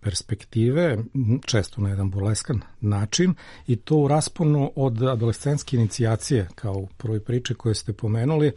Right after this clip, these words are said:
pa sve do zrelog doba, odnosno do najboljih godina. Da li vam je, e, bio cilj ovde da ono što je u suštini, evo, opisao sam jednu situaciju koja je dramska, melodramska,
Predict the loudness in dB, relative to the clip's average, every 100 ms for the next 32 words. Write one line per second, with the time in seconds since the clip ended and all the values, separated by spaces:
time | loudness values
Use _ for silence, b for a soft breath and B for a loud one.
0 | B -4 2 2 2 2 4 4 4 4
1 | 2 0 -2 -4 -6 -4 -2 -2 -2 -2
2 | -4 -10 -8 0 2 2 0 -4 -10 -10
3 | -4 -2 0 2 2 2 0 -2 -2 -2
4 | -2 -4 -4 -4 -2 -2 -2 -2 0 0
5 | 2 0 0 -4 -6 -4 -8 -6 -2 -2
6 | -2 -6 -6 -4 -2 -4 -4 -4 -4 -6
7 | -6 -6 -4 -4 -6 -8 B B B B
8 | -2 -2 0 -4 -4 -6 -6 -6 -2 0
9 | 0 -2 -2 -4 -8 -8 -6 -4